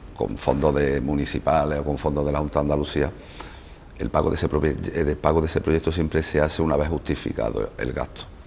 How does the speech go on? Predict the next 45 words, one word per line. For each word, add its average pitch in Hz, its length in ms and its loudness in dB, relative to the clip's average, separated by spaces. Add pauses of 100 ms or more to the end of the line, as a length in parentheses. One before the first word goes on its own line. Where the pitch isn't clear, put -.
(360)
Está - 180 0
claro 80 300 6
que 80 120 2
si - 180 0
tú 76 180 2
realizas, 80 380 2 (200)
o - 40 -12
sea, - 120 -6 (360)
eso - 160 -2
lo 71 60 0
puede 76 160 2
llevar 71 200 2
a - 40 -2
cualquier 64 360 -2
ámbito. 71 420 0 (360)
La - 80 2
Junta 82 200 4
de 87 80 6
Andalucía 87 520 4
no 85 160 4
paga, 80 520 8
no 80 280 2
paga 78 280 4
las 76 120 4
escuelas 78 260 4
talleres. 71 280 2 (280)
Lo - 80 -10
primero 65 320 -2
que 69 60 0
ha - 20 -2
hecho 69 140 -4
la - 20 -2
compañera, 67 420 -2 (160)
demandarla. 62 580 0 (640)
Porque 67 160 2
si 67 120 -2
tú 87 140 2
justificas 87 760 4
ese 92 120 4
gasto, 92 380 8 (340)
si - 120 0
tú 101 120 6
lo 110 100 12
justificas 92 420 8
ahora, 82 180 10